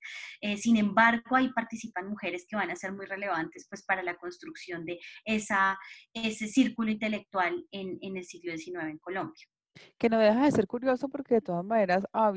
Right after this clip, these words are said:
Speaker 2: si bien las publicaciones para, para mujeres, digamos, no era una cosa inusual, lo que es inusual es que publiquen mujeres, porque casi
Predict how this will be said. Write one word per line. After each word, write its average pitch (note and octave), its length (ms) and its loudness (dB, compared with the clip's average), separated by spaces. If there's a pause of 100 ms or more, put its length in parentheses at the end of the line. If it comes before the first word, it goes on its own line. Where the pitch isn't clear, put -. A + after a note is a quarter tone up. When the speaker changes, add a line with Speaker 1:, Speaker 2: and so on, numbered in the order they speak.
Speaker 2:
si G3 180 -6
bien F#3 240 4
las F#3+ 160 4
publicaciones G3+ 420 0
para, A3 200 4
para G3 280 4
mujeres, E3 640 4
digamos, D#3+ 320 -8
no F3+ 80 -10
era F#3 100 0
una G3 140 -2
cosa F#3+ 220 -2
inusual, A3+ 600 4 (520)
lo A3 120 6
que - 100 6
es F3+ 80 8
inusual A3 260 4
es D#3+ 60 4
que A3 80 -2
publiquen F3 400 -6
mujeres, G#3+ 540 -6 (540)
porque G3 160 -6
casi F#3+ 180 6